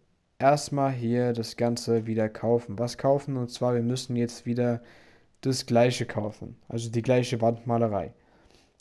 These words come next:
So, das heißt, Seite betreten, Spielhalle, meine ist das hier.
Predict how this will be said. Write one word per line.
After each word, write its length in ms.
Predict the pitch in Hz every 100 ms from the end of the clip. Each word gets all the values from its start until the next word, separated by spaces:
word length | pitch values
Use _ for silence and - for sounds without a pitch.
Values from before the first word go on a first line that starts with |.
| _
So, 100 | -
das 140 | 110 120
heißt, 260 | 120 120
Seite 300 | 110 104 107
betreten, 840 | - - 135 156 156 156 151 151 151
Spielhalle, 760 | - - - 131 127 127 127 127
meine 340 | 120 117 110
ist 320 | 107 - - 139
das 140 | 139
hier. 420 | 143 139 135 135